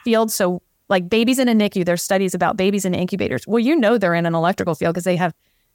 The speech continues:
you know, their body temperature is being regulated and they have, you know, E K Gs and their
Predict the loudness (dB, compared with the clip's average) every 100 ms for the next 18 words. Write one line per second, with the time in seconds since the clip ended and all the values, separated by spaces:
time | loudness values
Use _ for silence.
0 | -6 -2 0 -2 0 0 0 -2 -2 0
1 | 0 0 2 2 2 2 0 0 -2 -4
2 | -4 -4 -4 -4 -2 -2 0 0 0 0
3 | 0 -2